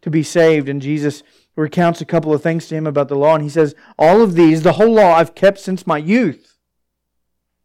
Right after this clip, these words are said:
Paul would have made that same boast.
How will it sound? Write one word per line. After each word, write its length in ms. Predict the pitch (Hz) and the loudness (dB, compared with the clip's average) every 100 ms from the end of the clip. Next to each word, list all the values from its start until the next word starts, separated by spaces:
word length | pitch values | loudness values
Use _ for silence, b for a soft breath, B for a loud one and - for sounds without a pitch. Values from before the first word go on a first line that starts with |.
| _ _ _ _ _ _ _ _ _ | _ _ _ _ _ _ _ _ _
Paul 240 | 156 175 | -2 0
would 100 | 170 | 0
have 80 | 139 | -2
made 220 | 139 135 | -4 -2
that 200 | 127 113 | -2 -4
same 420 | - 143 143 143 | -6 -6 -6 -6
boast. 680 | 123 120 117 98 _ _ | -4 -2 -2 -6 _ _